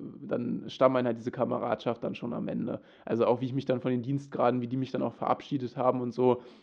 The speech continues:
auch wenn es jetzt in der Stammeinheit auch nur in etwa vier Monate waren, aber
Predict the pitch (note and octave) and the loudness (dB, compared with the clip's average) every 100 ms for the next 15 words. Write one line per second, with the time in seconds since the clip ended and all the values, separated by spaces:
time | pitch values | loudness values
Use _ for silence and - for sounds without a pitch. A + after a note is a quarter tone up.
0 | - B2 C#3 D#3 C#3+ - - B2+ - C#3 | -4 4 6 4 0 -6 -2 -4 2 4
1 | C#3+ C3 - C3 B2+ - C#3 - D#3+ - | 4 2 0 0 0 0 -2 0 0 2
2 | D#3 C#3 D3+ D#3 B2 A2+ G#2 A2 A2+ - | 0 4 4 4 0 -4 -4 -4 -8 -12
3 | - - A2+ A#2 B2 | -14 -4 4 4 4